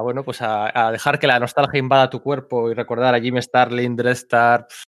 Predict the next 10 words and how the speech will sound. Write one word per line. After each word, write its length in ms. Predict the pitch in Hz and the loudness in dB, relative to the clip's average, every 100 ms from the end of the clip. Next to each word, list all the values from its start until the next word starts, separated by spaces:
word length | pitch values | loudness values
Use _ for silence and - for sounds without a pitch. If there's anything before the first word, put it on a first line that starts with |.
| _ | _
todo, 280 | 131 120 110 | -4 -4 -6
todo 240 | 131 123 | -8 -4
el 100 | 127 | -4
contexto 540 | 123 117 107 131 - 123 | -2 -4 0 -2 0 0
de 60 | |
aquellos 260 | 120 120 123 | 0 0 0
años, 260 | 123 123 | -2 -2
Mercado 300 | 120 113 127 | -4 0 2
Directo, 800 | 120 113 120 123 - 127 123 120 - - - - - | 2 0 0 0 -4 -6 -4 -6 -10 -20 -16 -18 -14
eh, 460 | - 120 117 117 117 | -8 -4 -4 -4 -6